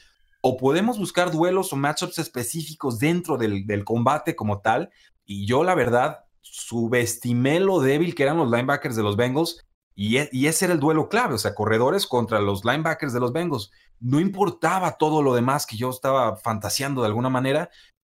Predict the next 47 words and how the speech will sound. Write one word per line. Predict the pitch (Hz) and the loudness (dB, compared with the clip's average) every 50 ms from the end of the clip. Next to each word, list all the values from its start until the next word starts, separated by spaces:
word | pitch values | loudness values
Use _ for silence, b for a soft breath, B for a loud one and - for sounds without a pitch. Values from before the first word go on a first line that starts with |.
| _ _ | _ _
si | - - 117 117 113 | -2 0 2 2 2
no | 113 123 139 156 | 2 2 2 2
iban | 156 165 160 135 | 2 2 2 0
a | - - | 0 -2
poder | 104 110 113 139 160 156 | 0 0 2 2 2 0
detener | 123 98 - 101 101 104 | -2 -2 -2 -2 0 2
a | 101 98 | 2 0
los | 95 95 - | 0 -2 -2
corredores, | 104 101 113 131 156 160 165 165 165 151 | -2 0 2 4 4 4 2 2 0 -2
si | - - 104 | -4 -6 -4
les | 95 92 92 - 110 | -4 -6 -6 -4 -4
iban | 120 117 104 | -2 -2 0
a | |
aguantar | 92 92 87 87 - 107 107 | -2 -2 -2 -2 0 0 0
la | 104 98 | 0 0
pelota | - 95 101 98 101 - 101 98 92 92 - - | -2 -2 -2 -2 -2 0 0 0 0 0 -2 -6
muchísimos | 101 98 98 101 101 120 104 101 107 104 | -6 -6 -4 -4 -4 -4 -4 -4 -2 0
minutos, | 110 123 151 170 175 170 165 139 - | 0 2 2 0 0 0 -2 -2 -2
si | - 104 101 | -6 -8 -6
se | 92 110 | -4 -2
iba | 113 120 117 | -2 -2 -2
a | 117 | -2
cansar | - 98 95 - 120 120 | -4 -6 -4 -4 -4 -2
la | 120 | -2
defensiva | 117 107 95 98 98 - - 110 101 | -2 -4 -4 -8 -10 -8 -6 -4 -4
y | |
demás. | 95 90 92 90 - - | -4 -4 -4 -6 -6 -8
Entonces, | 98 104 107 104 110 113 107 b b b b b _ _ | -8 -6 -6 -4 -4 -6 -8 b b b b b _ _
solo | - - 123 127 135 135 | -2 0 2 2 2 0
como | - 120 113 104 | 0 0 0 -2
apunte | 98 - 123 127 127 131 113 | 0 -2 -4 -2 -2 -2 0
para, | - 107 101 98 98 98 - | 2 2 2 2 0 0 0
para | 104 104 104 | 0 2 2
los | 113 120 - | 2 0 0
fans, | 185 196 214 214 - - - | -2 -4 -4 -6 -10 -12 -14
se | - - 98 | -14 -14 -10
pueden | - 117 117 120 117 | -6 -4 -2 -2 0
ver | 120 120 120 | 0 -2 -2
los | 120 113 104 | -2 -2 -2
rosters | 110 123 120 - 123 107 104 | -2 -2 -2 -4 -6 -8 -6
en | 107 101 | -6 -6
su | 104 104 | -6 -8
totalidad | 98 - 101 - 98 101 101 107 117 117 | -10 -12 -10 -8 -4 -2 -2 0 0 0
y | 113 | -2
elegir | 104 95 98 - 107 | -4 -4 -6 -6 -6
un | 120 139 156 | -4 -2 0
lado, | 160 156 156 180 190 B | 0 0 0 -2 -4 B